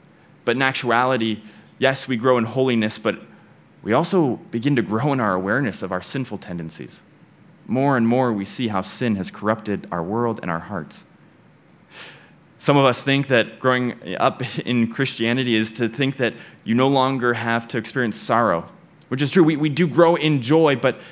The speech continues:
at the same time, we grow in our ability to lament and to have our hearts broken over things that are unjust and wrong in the world. Christian maturity, we think sometimes means, "Okay,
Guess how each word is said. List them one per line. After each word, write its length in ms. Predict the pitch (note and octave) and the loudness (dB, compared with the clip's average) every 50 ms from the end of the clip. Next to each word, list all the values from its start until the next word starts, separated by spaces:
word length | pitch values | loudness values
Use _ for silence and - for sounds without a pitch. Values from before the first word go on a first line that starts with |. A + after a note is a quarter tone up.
| - - - | -20 -14 -10
at 80 | - | -8
the 60 | A#2+ C3+ | -6 -2
same 240 | - E3 D#3+ D3+ | 0 0 0 2
time, 320 | - D#3 D3 C#3 B2+ A#2 A#2+ | 2 2 2 2 2 0 0
we 80 | C#3 | -2
grow 360 | B2+ A2+ A2+ C#3+ D3 D3+ D#3+ D#3 | -4 2 4 6 6 6 6 4
in 140 | - C3 | 4 2
our 140 | B2+ A#2+ A#2+ | 2 2 2
ability 480 | A#2 A2+ A2 B2+ C3 D3 C3+ C3+ B2+ A2+ | 2 2 2 2 4 4 2 2 -2 -4
to 160 | - - A2 | -4 -4 -2
lament 640 | G2 F#2+ F#2 F#2+ G#2 A#2 C3 C#3 A2+ G#2+ - - - - - - - - - _ _ _ _ _ _ - | 0 0 0 2 0 0 0 0 0 -2 -4 -8 -12 -16 -20 -20 -20 -20 -20 _ _ _ _ _ _ -4
and 100 | G2+ G#2 | 0 0
to 100 | G#2+ G2+ | 0 0
have 440 | G2+ G2+ - - - C#3 D3 C3 | 0 -4 -8 -6 -2 0 2 2
our 100 | B2 G#2 | 2 0
hearts 380 | G#2 - D3 C#3+ A#2 G2+ - G2 | 0 0 0 0 0 0 -2 -8
broken 520 | F#2+ - A2 A#2+ C3 D3+ D3 - C3 A2+ G#2 | -8 -2 2 4 4 4 4 2 0 0 0
over 280 | - G2 G#2+ F#2+ G2 | 0 -2 -2 -2 -2
things 300 | G2 A2 A#2+ B2+ C3 A#2 | -2 -2 -2 -2 -4 -4
that 100 | - G#2 | -4 -4
are 80 | F#2+ F#2 | -4 -4
unjust 640 | - - G2 F#2 F2 G#2+ A#2 C3 B2 - - - - - | -4 -4 -6 -4 0 0 0 0 0 -2 -8 -12 -10 -8
and 200 | - F#2 F2 E2+ | -8 -8 -6 -4
wrong 320 | G#2 A2+ C3 C3+ C3 A#2 | -4 -2 -2 -2 -2 -2
in 80 | - F#2+ | -4 -4
the 80 | F#2 F2 | -4 -6
world. 260 | D#2+ D#2+ D2+ - F#2+ - - - _ - _ _ _ _ _ _ _ _ _ _ _ - - - - - | -6 -8 -10 -12 -14 -20 -20 -20 _ -20 _ _ _ _ _ _ _ _ _ _ _ -18 -18 -16 -16 0
Christian 360 | - - F3 F3 - F3+ E3 D3+ | 4 4 4 6 4 4 4 4
maturity, 480 | C#3 C#3 - E3+ E3 F3 E3+ D3+ C#3 | 4 4 4 6 6 8 8 6 4
we 120 | B2+ B2 A#2 | 4 2 2
think 220 | - E3 D#3 D3 | 2 2 2 4
sometimes 400 | - D#3 D3 D3 C#3 B2+ A#2+ - | 4 4 4 4 2 2 2 0
means, 340 | B2+ B2+ B2+ B2 G#2+ - - | 2 2 2 2 0 -2 -2
"Okay, 420 | - A#2 B2+ B2+ - C3+ A2 G2 | 0 2 2 2 2 2 0 0